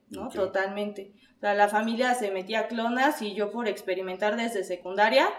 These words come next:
Speaker 1: este, me llegaba a meter una con las amiguitas, ¿no? Por querer salir de esa escuela de monjas, eh, ya sabes, siempre hay un grupo de revoltosas, de las malas, las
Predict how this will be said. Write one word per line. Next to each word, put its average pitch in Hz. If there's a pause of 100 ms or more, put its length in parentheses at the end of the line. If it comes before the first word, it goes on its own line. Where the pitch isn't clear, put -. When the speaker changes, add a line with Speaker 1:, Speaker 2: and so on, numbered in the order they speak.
(300)
Speaker 1:
este, 175
me 196
llegaba 208
a 220
meter 202
una 196
con 175
las 175
amiguitas, 185
¿no? 226
Por 185
querer 208
salir 233
de 226 (240)
esa 254
escuela 262
de 214
monjas, 269 (300)
eh, 180
ya 226
sabes, 220
siempre 226
hay 226
un 226
grupo 220
de 180
revoltosas, 180
de 156
las 160
malas, 180
las 160